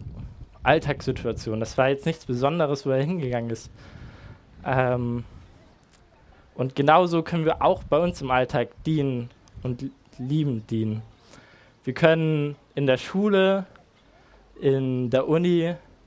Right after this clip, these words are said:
in der Arbeit, können wir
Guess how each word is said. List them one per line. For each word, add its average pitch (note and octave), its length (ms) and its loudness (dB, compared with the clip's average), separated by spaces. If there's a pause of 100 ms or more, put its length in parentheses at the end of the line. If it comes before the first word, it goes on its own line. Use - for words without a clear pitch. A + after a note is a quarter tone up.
(720)
in C3 380 0
der C3 160 2
Arbeit, D#3 720 4
können E3+ 180 2
wir D3+ 360 2